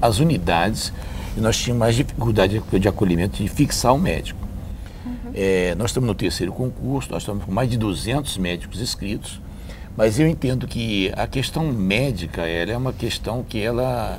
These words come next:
Speaker 1: ela passa pelo processo da, do salário. Mas eu acho que mais do que a questão do salário,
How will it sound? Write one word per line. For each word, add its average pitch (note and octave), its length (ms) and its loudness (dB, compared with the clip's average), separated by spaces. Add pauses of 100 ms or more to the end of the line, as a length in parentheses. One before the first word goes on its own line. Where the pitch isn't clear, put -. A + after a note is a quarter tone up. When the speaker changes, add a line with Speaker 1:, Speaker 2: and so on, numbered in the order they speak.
(120)
Speaker 1:
ela G2 240 -4
passa D3+ 360 6
pelo F2 240 0
processo D#2+ 560 -4
da, D#2+ 180 -4
do D2+ 220 -6
salário. D2+ 520 -4 (600)
Mas F#2 160 -2
eu A#2+ 60 4
acho A2+ 160 2
que A#2 100 -4
mais C3+ 300 4
do - 60 -6
que A2 80 0
a F2+ 40 2
questão F#2 440 -4
do E2+ 120 -2
salário, E2+ 680 0